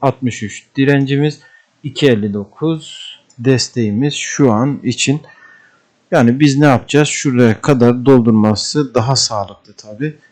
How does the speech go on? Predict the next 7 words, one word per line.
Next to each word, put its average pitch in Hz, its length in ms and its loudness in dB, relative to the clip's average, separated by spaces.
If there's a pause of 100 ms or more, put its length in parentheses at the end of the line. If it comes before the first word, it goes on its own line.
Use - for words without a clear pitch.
(160)
Buradan 107 400 -2
bir 123 200 -2 (220)
sağlıklı, 120 880 -2
hacimli 117 680 -6
bir 117 180 -10
kırılım 107 460 -8
gelirse 135 600 -6